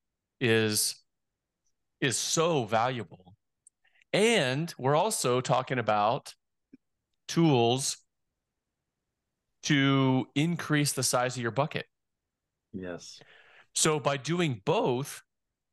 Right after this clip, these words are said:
Speaker 1: you're really benefiting yourself, uh, in two different ways that are mutually beneficial, ultimately giving you much more flexibility, more, uh,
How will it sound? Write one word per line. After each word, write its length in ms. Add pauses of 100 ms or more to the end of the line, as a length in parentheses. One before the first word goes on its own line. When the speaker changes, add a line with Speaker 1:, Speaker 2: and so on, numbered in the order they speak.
(360)
Speaker 1:
you're 140
really 380
benefiting 640
yourself, 720 (1160)
uh, 320
in 160
two 180
different 320
ways 520 (260)
that 160
are 380 (800)
mutually 600
beneficial, 800
ultimately 460
giving 360
you 140
much 320
more 640 (1800)
flexibility, 1120 (540)
more, 380
uh, 80